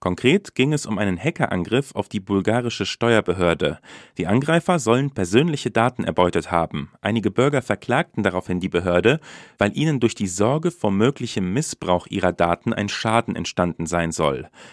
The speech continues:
Ein bulgarisches Gericht wandte sich mit der Sache an den E U G H. Der entschied nun zugunsten der Bürger.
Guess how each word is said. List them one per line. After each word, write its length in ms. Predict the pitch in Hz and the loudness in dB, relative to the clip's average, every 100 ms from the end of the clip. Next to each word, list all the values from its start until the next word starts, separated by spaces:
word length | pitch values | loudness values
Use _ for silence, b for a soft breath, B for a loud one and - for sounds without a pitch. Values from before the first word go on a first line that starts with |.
| B | B
Ein 300 | - 95 95 | -2 0 2
bulgarisches 580 | 95 92 120 127 - - | 2 2 0 0 -6 -6
Gericht 480 | 85 120 185 - - | 0 0 0 -6 -6
wandte 260 | 110 131 123 | -2 -2 -2
sich 300 | 110 123 - | -2 -4 -4
mit 240 | 113 - | -6 -4
der 100 | 113 | -4
Sache 380 | 104 85 - 113 | 0 -2 -2 -6
an 80 | 95 | -2
den 160 | 98 | -2
E 140 | 107 85 | -2 -4
U 20 | |
G 180 | 104 117 | -2 0
H. 260 | 113 73 - _ B B B | 0 0 -4 _ B B B
Der 100 | 151 | -2
entschied 400 | 165 - 143 143 | -2 -2 -4 -4
nun 260 | 120 123 123 | -2 -2 -2
zugunsten 600 | - 120 143 151 - 87 | -2 2 2 2 -2 -2
der 100 | 90 | -2
Bürger. 480 | 82 85 80 71 | 2 2 2 -2